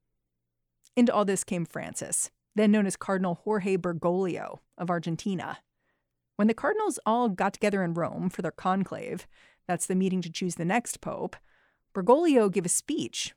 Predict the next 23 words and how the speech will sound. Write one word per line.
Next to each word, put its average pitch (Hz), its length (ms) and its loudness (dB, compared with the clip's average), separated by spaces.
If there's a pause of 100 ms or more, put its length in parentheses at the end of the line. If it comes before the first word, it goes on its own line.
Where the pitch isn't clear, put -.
where 180 220 -2
he 208 260 -2
invited 196 480 2
the 226 80 0
cardinals - 640 -6 (220)
to 190 80 -10
chart 196 200 0
a 185 40 2
new 190 180 2
path. - 460 -10 (480)
He 202 100 -4
said 208 140 2
the 190 80 -4
church 226 280 0
was 202 140 0
at - 80 -8
risk 190 300 -2
of 175 80 -8
becoming 180 360 -2
sick - 480 -2 (440)
with 180 200 0
theological 175 760 0
narcissism. - 840 -6